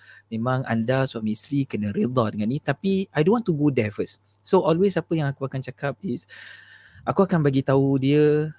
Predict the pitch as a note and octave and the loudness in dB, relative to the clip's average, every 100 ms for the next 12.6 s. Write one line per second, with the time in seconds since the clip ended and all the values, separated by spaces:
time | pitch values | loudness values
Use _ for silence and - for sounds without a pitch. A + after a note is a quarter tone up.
0 | _ _ B2+ B2+ D#3 C#3+ D3+ C#3+ C3+ C3 | _ _ -4 -2 -2 0 0 4 4 2
1 | C3+ B2 - - - A#2+ A#2 A#2 - - | -4 -6 -8 -10 -8 -8 -6 -8 -6 -4
2 | A#2+ A#2 A#2+ A#2+ A#2 A#2 - C3 A#2+ A#2 | -4 -4 -4 -6 -4 -6 0 2 2 0
3 | A#2+ - _ _ _ _ _ - - B2+ | -2 -8 _ _ _ _ _ -20 -6 -4
4 | - F3+ D3+ C3 C3 D#3 C#3 C3+ C#3 B2 | 4 4 4 2 4 4 4 2 0 -2
5 | B2 F3 - _ _ _ _ A#2+ - F#3 | -2 -4 -10 _ _ _ _ -10 0 2
6 | D3 C3+ - D3 F#3 G3+ C#3+ C3+ C#3+ C#3+ | 2 0 -2 -2 -2 -6 -4 0 0 -2
7 | - A#2+ C3+ D#3 D3+ E3+ E3 C#3 A#2+ - | -6 0 0 2 2 4 4 0 -4 -6
8 | B2 B2+ C#3 C3+ A#2+ A#2 - D3+ F#3+ F#3 | -8 -6 -4 -4 -6 -8 -8 -6 -2 -2
9 | B2 B2 C#3+ A#2+ - - A2+ G#2+ G#2+ G#2 | 0 2 4 2 -2 -4 -2 0 -2 -2
10 | G#2+ G#2+ G#2+ G2+ F#2+ - _ - - - | 0 0 0 -4 -6 -10 _ -20 -20 -20
11 | - _ A#2+ C3 E3 F#3 - C#3+ D3 D3+ | -20 _ -2 0 0 -2 0 2 4 4
12 | D#3+ D#3+ D#3+ D#3 E3 A3+ | 4 2 0 0 -2 -4